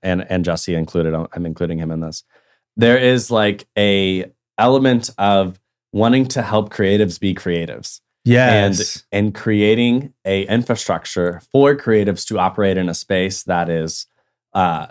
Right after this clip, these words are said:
Speaker 1: like I s-, I think formalized is the right, is the right word.
Speaker 2: Yes.
Speaker 1: Because despite, like, how great it is for there to be eight hundred options for everything,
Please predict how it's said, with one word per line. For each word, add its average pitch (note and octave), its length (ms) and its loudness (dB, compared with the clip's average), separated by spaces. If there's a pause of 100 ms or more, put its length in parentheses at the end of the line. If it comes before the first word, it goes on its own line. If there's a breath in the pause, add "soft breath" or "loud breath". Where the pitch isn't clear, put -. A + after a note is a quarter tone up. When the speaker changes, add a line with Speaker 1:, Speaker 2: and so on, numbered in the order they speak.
(140)
Speaker 1:
like G2 240 -4
I F#2 40 0
s-, F#2 160 -6
I A#2 100 2
think A#2+ 260 0
formalized G#2+ 560 0
is F#2+ 140 -6
the F2+ 80 -6
right, E2+ 260 -2
is F2+ 140 -4
the F2 100 -6
right F2 260 0
word. A#2+ 60 4
Speaker 2:
Yes. G#2 560 -2 (300)
Speaker 1:
Because G2 680 0 (560)
despite, B2 800 -2 (140)
like, G2 260 -2
how G2+ 600 0 (300 loud breath)
great C3+ 240 4
it B2+ 80 2
is G#2 160 2
for A2+ 140 -4
there G2+ 120 4
to F#2+ 60 -2
be G2+ 180 -2
eight G#2 160 0
hundred G#2+ 240 -2
options G2 400 -2
for - 120 -4
everything, E2+ 540 -4